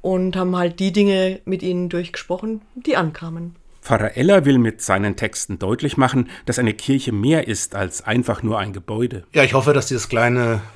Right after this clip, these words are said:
Speaker 3: Büchlein eine Hilfe ist, im Kirchenraum anzukommen und einfach in Kontakt zu kommen mit dem, was da gerade los ist und bestenfalls auch eine Ahnung zu haben oder zu erspüren,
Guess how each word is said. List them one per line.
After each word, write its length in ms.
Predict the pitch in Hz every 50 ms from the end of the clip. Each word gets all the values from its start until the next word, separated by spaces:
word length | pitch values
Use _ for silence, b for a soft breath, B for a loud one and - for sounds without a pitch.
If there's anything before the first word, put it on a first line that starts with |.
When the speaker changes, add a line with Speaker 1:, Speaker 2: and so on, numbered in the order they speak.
| - -
Speaker 3:
Büchlein 480 | 120 123 120 - - 123 117 117 117 104
eine 180 | 101 107 104
Hilfe 380 | 98 87 113 131 127 - - 139
ist, 360 | 123 127 - - - - -
im 200 | 135 110 110 101
Kirchenraum 680 | 104 - - 117 117 101 117 107 95 95 95 95 95 - -
anzukommen 920 | 98 110 117 107 - - 143 139 - - 131 135 147 151 160 165 165 160 b b b b b b b b b b b b
und 280 | 120 120 123 - - -
einfach 760 | 104 104 110 107 - - 120 120 117 - - - - - - - - - -
in 200 | - 107 110 107
Kontakt 460 | - - 107 101 - 104 101 101 -
zu 100 | - 117
kommen 300 | 104 - 117 113 113 113
mit 120 | 110 104 107
dem, 200 | 101 104 110 110
was 160 | 107 101 -
da 100 | - 101
gerade 380 | 95 101 98 95 90 95 - 98
los 380 | 92 90 90 92 110 113 - -
ist 260 | 143 131 - - -
und 240 | 117 107 104 - -
bestenfalls 720 | 110 107 - - 147 123 - - 107 113 110 - - -
auch 280 | 107 110 110 104 107 b b b b b b b b b b
eine 120 | 127 - -
Ahnung 340 | 101 104 113 120 123 120
zu 160 | - - 110 101
haben 220 | 107 110 110 110
oder 140 | 107 107 101
zu 160 | - - -
erspüren, 680 | 92 85 - - - - 104 104 110 110 123 120 104